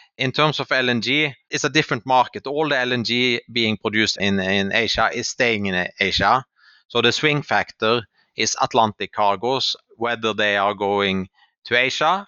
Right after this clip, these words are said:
li-, which was the situation prior to, <laughs> uh, Russia's invasion of, uh, Ukraine, or whether they are staying in, in, uh, Europe. So while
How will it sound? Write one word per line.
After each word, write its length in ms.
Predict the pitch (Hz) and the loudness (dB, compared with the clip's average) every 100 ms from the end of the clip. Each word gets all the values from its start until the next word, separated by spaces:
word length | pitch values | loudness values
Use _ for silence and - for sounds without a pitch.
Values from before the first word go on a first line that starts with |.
| - | -4
li-, 280 | 110 107 120 | -2 0 0
which 260 | 135 - | -2 0
was 160 | 143 - | -2 -2
the 120 | 120 | -2
situation 920 | - 110 - 123 110 101 - 107 98 - _ _ _ _ | -2 -4 -4 0 0 0 -2 -2 -2 -6 _ _ _ _
prior 380 | - 107 101 98 | 0 2 2 -2
to, 440 | - 107 98 95 98 | -4 -2 0 0 -2
<laughs> 20 | |
uh, 600 | 104 95 107 92 95 104 | -2 0 0 0 -2 0
Russia's 380 | 110 110 104 90 | 0 0 -2 -2
invasion 480 | 104 104 98 - 107 | -4 0 0 0 0
of, 180 | 95 - | -2 -2
uh, 100 | 104 101 | -2 -2
Ukraine, 380 | - 127 160 - - - - _ | 0 0 0 -2 -14 -20 -20 _
or 180 | 156 139 | 0 0
whether 300 | 143 127 127 | 0 0 0
they 140 | 123 | 0
are 100 | 113 | 0
staying 380 | - 127 113 95 | 0 0 0 0
in, 260 | 92 85 80 - | 0 -4 -8 -4
in, 280 | 90 87 | -2 -2
uh, 260 | 87 85 87 | -4 -4 -4
Europe. 400 | 90 117 104 78 - | 0 0 2 -2 -4
So 320 | - 113 101 - - - | 2 2 2 -4 -20 -6
while 340 | 113 110 110 | 0 2 0